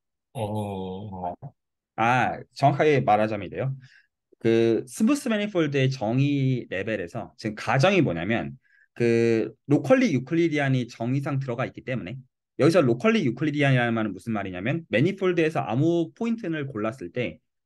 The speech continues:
Speaker 2: 그 포인트에서의 레이버드에서 유클리드 공간에 볼로 보내주는 호메오모피즘이 존재한다는 것까지만 보장을 해요. 기본적으로. 근데 그게 몇 개 있는지는 얘기하지 않아요.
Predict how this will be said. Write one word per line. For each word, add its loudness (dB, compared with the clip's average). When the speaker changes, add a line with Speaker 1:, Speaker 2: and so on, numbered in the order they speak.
Speaker 2:
그 0
포인트에서의 2
레이버드에서 -2
유클리드 -6
공간에 -2
볼로 0
보내주는 -2
호메오모피즘이 -2
존재한다는 0
것까지만 -4
보장을 -10
해요. -14
기본적으로. -2
근데 4
그게 2
몇 2
개 4
있는지는 6
얘기하지 0
않아요. -10